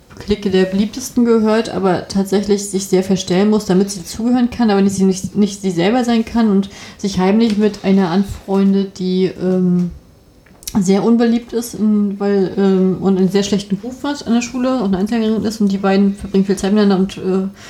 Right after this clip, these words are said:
zusammen, äh, rutschen sie in die Kinderprostitution ab.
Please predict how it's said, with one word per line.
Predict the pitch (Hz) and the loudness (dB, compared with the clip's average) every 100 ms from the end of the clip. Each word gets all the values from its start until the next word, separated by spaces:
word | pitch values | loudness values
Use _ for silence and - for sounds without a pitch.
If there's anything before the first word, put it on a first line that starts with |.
| - - | -20 -16
zusammen, | - 208 202 233 226 220 190 196 190 190 190 170 - - | -6 0 2 4 2 0 2 2 4 2 0 -4 -12 -12
äh, | 180 160 - | -12 -10 -6
rutschen | 208 - 196 | -6 0 0
sie | 185 190 | 2 2
in | 185 | 2
die | 180 185 185 180 - | 2 2 0 -2 -4
Kinderprostitution | 196 202 196 170 165 - - 170 170 - - 156 | 0 2 0 -4 -6 -8 -6 -6 -8 -12 -8 -6
ab. | 135 151 | -6 -10